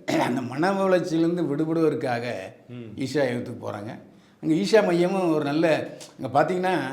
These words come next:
Speaker 1: வெளிநாட்டவர்கள் நிறைய பேர் பெண்கள், ஆண்கள் வர்றாங்க.
Speaker 2: ஆமா.
Speaker 1: அதனால தான் சமந்தா அங்க போய், இன்னைக்கு கூட சமந்தா அறிக்கை விட்டுருக்கு.
Speaker 2: ம்.
Speaker 1: "ஈஷா யோகம்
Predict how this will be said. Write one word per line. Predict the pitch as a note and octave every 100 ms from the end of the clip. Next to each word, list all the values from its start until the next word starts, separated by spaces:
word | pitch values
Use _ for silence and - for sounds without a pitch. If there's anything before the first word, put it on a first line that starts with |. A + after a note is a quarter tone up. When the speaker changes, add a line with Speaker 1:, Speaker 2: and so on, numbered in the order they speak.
| D#3 - - - _ _ A#2+
Speaker 1:
வெளிநாட்டவர்கள் | E3 G#3 G3 E3+ F3+ E3
நிறைய | D3+ E3+ B3 C4
பேர் | A#3+ A3
பெண்கள், | D3+ D#3+ E3 D#3+
ஆண்கள் | C#3+ C#3 C3
வர்றாங்க. | A2+ A2 G2+ - - -
Speaker 2:
ஆமா. | A2+ G2 F2 - _
Speaker 1:
அதனால | - A#2+ C#3 C#3+
தான் | C#3+ F#3
சமந்தா | D#3 C#3 C#3+ C#3+ C3
அங்க | C3
போய், | A2 A#2+ C3+ E3 - - - -
இன்னைக்கு | C#3+ D3 F#3+ F#3
கூட | F#3
சமந்தா | F3+ D#3 D#3 D#3
அறிக்கை | C#3+ C3+ C3
விட்டுருக்கு. | A#2 A2 G2 - - _ -
Speaker 2:
ம். | A#2
Speaker 1:
"ஈஷா | A#2 D3 D3+ D3+ C#3
யோகம் | B2+ A#2+ C#3 -